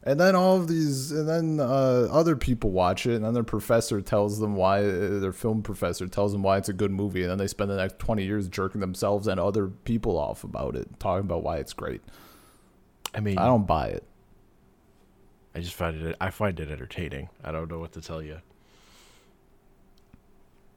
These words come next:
Speaker 1: I mean, you're wrong.
Speaker 2: Uh, like, I think it ha-, it pulls on the, the mystery element well and stuff.
Speaker 1: Meh.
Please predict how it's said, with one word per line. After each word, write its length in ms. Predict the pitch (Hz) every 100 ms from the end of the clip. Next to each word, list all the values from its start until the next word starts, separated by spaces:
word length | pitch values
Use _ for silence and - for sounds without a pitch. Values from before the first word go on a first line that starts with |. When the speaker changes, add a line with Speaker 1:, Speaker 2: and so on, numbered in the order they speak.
| _ - - _ _ - - - - - - - _ -
Speaker 1:
I 40 | 90
mean, 140 | 82
you're 100 | 78
wrong. 420 | 82 80 - - -
Speaker 2:
Uh, 60 | - _ -
like, 180 | 95 90
I 100 | 87
think 200 | 95 87
it 60 | - 85
ha-, 160 | 82 90 -
it 220 | - 87 -
pulls 340 | 98 95 90
on 320 | 90 87 82
the, 400 | 82 80 80 82 85 - _ _ _ _ _ _ -
the 60 |
mystery 340 | 80 85 - 80
element 320 | 80 82 82
well 320 | 87 87 87 _ _ -
and 160 | 98 101
stuff. 380 | - 113 120 - - _ _ _ -
Speaker 1:
Meh. 260 | 87 85